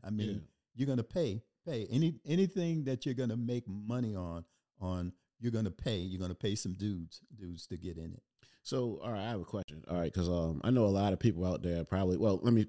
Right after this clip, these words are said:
Speaker 2: put it like this. I'm gonna give you a scenario, right? Uh, let's say somebody out there that's listening or watching, and they've been doing all of their homework, right? They know how to find great deals. Like, they can go out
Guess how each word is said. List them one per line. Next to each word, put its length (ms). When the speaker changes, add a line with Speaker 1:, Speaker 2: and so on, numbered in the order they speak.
Speaker 2:
put 120
it 80
like 220
this. 260
I'm 80
gonna 100
give 100
you 80
a 40
scenario, 560
right? 260
Uh, 100
let's 200
say 300
somebody 540
out 200
there 220
that's 180
listening 440
or 100
watching, 520
and 260
they've 240
been 200
doing 300
all 220
of 60
their 100
homework, 460
right? 200
They 140
know 160
how 160
to 60
find 400
great 240
deals. 400
Like, 160
they 160
can 100
go 100
out 240